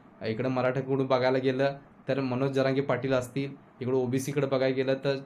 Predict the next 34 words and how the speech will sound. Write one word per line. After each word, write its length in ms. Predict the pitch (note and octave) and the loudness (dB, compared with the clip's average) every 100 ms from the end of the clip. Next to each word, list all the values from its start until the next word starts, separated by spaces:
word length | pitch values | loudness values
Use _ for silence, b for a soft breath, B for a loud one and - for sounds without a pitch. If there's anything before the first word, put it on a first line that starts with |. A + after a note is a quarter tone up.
| - | -6
छगन 220 | B2+ C3+ | -2 0
भुजबळ 320 | B2 A#2+ B2 | 0 0 2
असतील, 720 | C3+ B2+ - C#3 C3+ - - - | 2 0 -2 -2 -2 -8 -14 -4
त्याचबरोबर 460 | B2+ B2+ C3 C3 | -2 0 0 2
आता 220 | C3+ C3 B2+ | 2 0 -2
ते 60 | C#3 | -2
हाके 320 | A#2+ A#2+ C3 | 0 -2 -2
कोणतरी 300 | C3 C3 C3+ | -2 -2 0
आहेत 220 | B2 B2 - | 0 0 -2
ते 100 | C#3+ | 0
पण 180 | C#3 C#3+ | 2 2
असतील. 440 | B2+ A#2+ C3+ C3 - B B - | -2 -2 -4 -4 -6 B B -2
तर 60 | |
ह्यांच्यामध्ये 560 | D#3 D3 D3 E3 F3 E3+ | 2 4 4 2 2 0
जे 100 | E3+ | 0
युद्ध 300 | E3+ D#3 D3+ | 0 2 2
चाललं 240 | D#3+ D3+ | 4 4
आहे 80 | D3 | 4
ह्याच्यामुळं 540 | C#3+ D#3+ E3 E3+ E3+ F3+ - | 4 2 2 2 2 0 0
त्या 100 | D#3 | 2
त्या 160 | D3 E3+ | 2 0
समाजातल्या 500 | E3+ E3 D#3+ E3 F3 | 0 0 0 0 0
मुलांचं 460 | D#3+ C#3 C#3+ D#3 | 2 2 0 2
नुकसान 320 | D3+ D3 C#3+ | 0 2 2
होतंय 260 | C#3 B2 C3+ | 0 0 0
असं 160 | B2 C3 | 0 0
मला 180 | A#2 | 0
वाटतं. 360 | G#2 G2 G2+ G2 F2 B B B - | 0 -2 -6 -12 -14 B B B -4
हे 100 | C#3 | 0
त्यांच्या 300 | C#3+ C#3+ C3+ | 2 2 2
समाजासाठी 560 | D#3 C#3+ C#3+ D3+ D#3 D3+ | 0 2 2 2 2 0
चाललेल्या 400 | D3 D3+ C#3 C#3 | 2 2 2 2
गोष्टी 260 | C3+ B2 B2+ | 2 0 0
आहेत. 340 | A#2 A2 C#3+ | 0 -2 -4